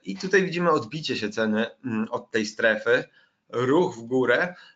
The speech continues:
Warto mieć na uwadze w przypadku kontynuacji tego ruchu wzrostowego poziom, e, siedemdziesięciu czterech i pół dolara za baryłkę, ponieważ tutaj, tak jak zaznaczyłem, e, w ostatnich, mm, w ostatnich miesiącach cena kilkukrotnie reagowała na ten poziom.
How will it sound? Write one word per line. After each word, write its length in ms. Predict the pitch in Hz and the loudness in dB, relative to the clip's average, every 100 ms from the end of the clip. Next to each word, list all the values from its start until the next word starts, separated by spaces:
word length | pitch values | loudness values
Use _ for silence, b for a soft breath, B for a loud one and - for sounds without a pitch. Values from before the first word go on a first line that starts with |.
| _ | _
Warto 320 | 143 214 214 | 0 0 0
mieć 180 | 190 - | -2 0
na 80 | 160 | 2
uwadze 360 | 147 180 170 | 4 2 0
w 60 | 160 | -4
przypadku 380 | - 156 - 131 | -4 -4 -4 -4
kontynuacji 440 | 139 131 139 160 - | -2 -2 -2 -2 -2
tego 180 | 135 | 0
ruchu 220 | 131 131 127 | 0 0 -2
wzrostowego 600 | 120 123 - 127 151 135 | 0 0 2 2 2 0
poziom, 400 | 139 131 123 123 | 0 2 2 2
e, 220 | 113 113 | 2 2
siedemdziesięciu 600 | 120 123 120 - 117 113 | -2 -4 -4 -6 -8 -8
czterech 300 | - 131 131 | -2 -2 -4
i 40 | |
pół 160 | - 127 | -8 -2
dolara 360 | 123 131 139 | 2 2 2
za 120 | 107 113 | 2 2
baryłkę, 500 | 110 120 170 143 123 | 4 2 2 0 -4
ponieważ 340 | 120 117 - | -2 -2 -4
tutaj, 200 | - 120 | -4 -4
tak 140 | 120 | -2
jak 160 | 123 110 | -4 -4
zaznaczyłem, 500 | 110 110 110 156 131 B B B - | -2 -2 2 2 0 B B B 0
e, 400 | 113 107 107 107 | 4 4 4 2
w 240 | - - - | -4 -20 -8
ostatnich, 760 | 131 131 - 156 147 123 110 - 113 | -4 -2 0 -2 -2 -6 -6 -10 -6
mm, 460 | 107 104 104 107 - _ _ - - - | -2 -2 -2 -6 -10 _ _ -18 -16 -6
w 100 | 120 | -4
ostatnich 500 | - 156 156 131 123 | 0 0 2 0 0
miesiącach 800 | 113 107 185 165 131 123 156 B B - | -2 2 2 2 4 4 2 B B -8
cena 380 | - 135 139 131 | 0 2 4 2
kilkukrotnie 1160 | - 190 185 147 135 143 151 147 135 127 123 120 | 0 -2 -2 -4 0 2 2 2 4 6 6 6
reagowała 680 | 117 117 117 117 151 131 113 | 4 4 2 4 6 6 6
na 120 | 107 | 2
ten 260 | 110 107 | 0 -2
poziom. 600 | 107 165 104 110 123 165 | 2 2 2 2 0 0